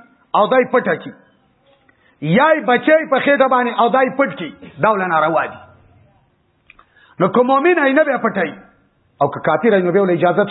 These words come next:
شته؟ خبره باندې ورته حال دا دی، که دا مؤمن ای که کافر ای، دا غیر پاره کتمان ولا ناروا دي. زما په دې خبره پوه شوئ؟ دا غي جواب مفسرین وکړی دی.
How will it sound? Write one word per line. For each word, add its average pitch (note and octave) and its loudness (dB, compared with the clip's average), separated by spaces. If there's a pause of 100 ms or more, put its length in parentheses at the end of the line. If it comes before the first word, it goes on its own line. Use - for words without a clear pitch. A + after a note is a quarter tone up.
شته؟ A#3+ -2 (1500)
خبره E3 0
باندې F3 -2
ورته G3 -2 (100)
حال A3+ 0
دا A#3+ 2
دی، F3 -6 (340)
که C3+ -2
دا G3 0 (120)
مؤمن B3+ 0
ای C4 2
که A#3+ 2 (120)
کافر A3+ 0
ای، A3+ 2
دا G#3+ 0
غیر B3 2
پاره B3+ 0 (840)
کتمان C#4+ -2
ولا B3 0
ناروا G#3 0 (100)
دي. C3 -18 (520)
زما D3+ 0
په D#3 -4
دې D3 -2
خبره D#3+ 0
پوه E3+ 0
شوئ؟ E3+ -4 (2250)
دا A3+ 2 (140)
غي D#4+ 0
جواب C#4 2
مفسرین C4 0
وکړی G3+ 0
دی. B2 -14